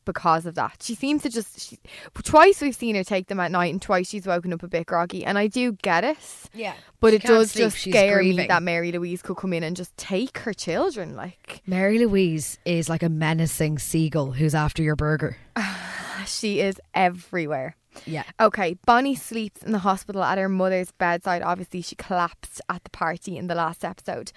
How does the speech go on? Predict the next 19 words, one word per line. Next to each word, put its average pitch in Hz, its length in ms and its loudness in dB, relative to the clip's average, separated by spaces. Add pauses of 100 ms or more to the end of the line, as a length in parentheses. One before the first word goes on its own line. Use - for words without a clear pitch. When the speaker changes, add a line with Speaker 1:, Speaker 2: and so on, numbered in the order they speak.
Speaker 2:
Yeah. 160 240 -8
Speaker 1:
Sky 220 380 2
and 220 140 -2
Nathan 196 280 -6
come 190 220 -4
to 190 100 -6
visit. 175 320 0
Later, 202 260 2
Bonnie's 202 400 2
dad 220 300 4
arrives, 165 400 0
and 190 140 0
we 185 80 0
see 254 320 -2
some 285 200 -6
flashbacks 214 640 -2
to 214 80 -6
Bonnie's 185 400 0
childhood. 165 640 -2